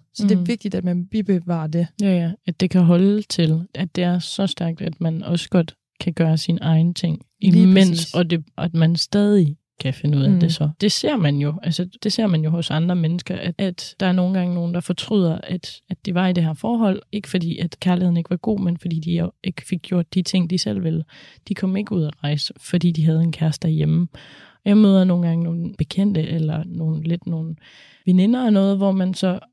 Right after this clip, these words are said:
Speaker 2: er kommet til at snakke om, og så siger de, "Jamen, er hun ude at rejse? Har hun ikke en kæreste?" Hvor jeg siger, "Jamen, altså, det skal hun da overhovedet ikke holde sig tilbage for." Det bliver man da først ked af, hvis man så engang slår op, og man så ikke har gjort de ting, når den tid kom. Altså,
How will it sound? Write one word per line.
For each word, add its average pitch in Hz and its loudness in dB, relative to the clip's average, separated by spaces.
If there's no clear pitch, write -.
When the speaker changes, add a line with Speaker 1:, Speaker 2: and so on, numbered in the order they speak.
Speaker 2:
er 180 -10
kommet 185 -2
til - 0
at 185 2
snakke 185 2
om, 180 -2
og 170 -2
så - -2
siger 190 0
de, 170 0
"Jamen, 165 0
er 170 0
hun 180 4
ude 185 4
at 175 -4
rejse? 180 -2
Har 190 -2
hun 170 0
ikke 175 -2
en 170 -2
kæreste?" 170 -4
Hvor 175 -2
jeg 160 -2
siger, 151 -4
"Jamen, 151 -4
altså, 156 -6
det 170 -2
skal 165 -2
hun 156 2
da 151 -4
overhovedet 185 2
ikke 165 2
holde 160 6
sig 156 -4
tilbage 190 2
for." 165 2
Det 226 4
bliver 202 4
man 160 2
da 165 2
først 269 0
ked 185 6
af, 143 2
hvis 160 0
man 175 2
så 180 6
engang 170 4
slår 175 0
op, 240 0
og 165 -4
man 156 0
så 185 2
ikke 185 2
har 185 2
gjort 190 -2
de 190 -4
ting, 233 2
når 185 6
den 196 2
tid 202 0
kom. 226 0
Altså, 180 4